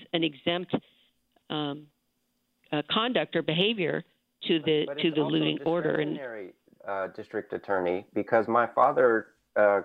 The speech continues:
Speaker 2: cleans the juvenile hall, and I'm worried about him coming home from his work 'cause he doesn't work regular hours. He's a black man. And so if the police stop him and say he's violating the curfew, even though he's coming home from work,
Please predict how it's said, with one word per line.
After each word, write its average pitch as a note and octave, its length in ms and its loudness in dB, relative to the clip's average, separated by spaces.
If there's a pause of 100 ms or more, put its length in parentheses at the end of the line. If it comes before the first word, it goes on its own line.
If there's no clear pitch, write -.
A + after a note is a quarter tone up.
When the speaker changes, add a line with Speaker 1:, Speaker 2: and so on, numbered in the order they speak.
Speaker 2:
cleans C3 380 0
the G#2 80 0
juvenile F2 480 0
hall, F#2+ 420 2
and G2+ 140 0
I'm B2+ 180 4
worried A#2 280 4
about G2+ 300 2
him B2+ 220 -2
coming G#2 320 -2
home G#2 420 0
from G2+ 220 0
his G2+ 180 -4
work A2+ 320 2
'cause G2+ 140 -6
he A2+ 120 0
doesn't A2+ 360 0
work A#2 320 4
regular E2 560 0
hours. E2 480 -2
He's G#2 160 -2
a G2 60 4
black G2+ 360 2
man. F2 380 -6 (380)
And G2+ 100 -2
so G2 180 4
if G#2 160 2
the G2+ 60 0
police A#2 420 0
stop A2 360 2
him F#2 200 -2
and F#2 160 -6
say G2 280 2
he's G2+ 180 -4
violating G2 680 2
the F2 80 -4
curfew, F#2+ 520 -2
even A2+ 300 0
though G#2 160 2
he's G#2 180 -4
coming G#2 260 -4
home G2 300 0
from F#2 160 -2
work, A2 280 2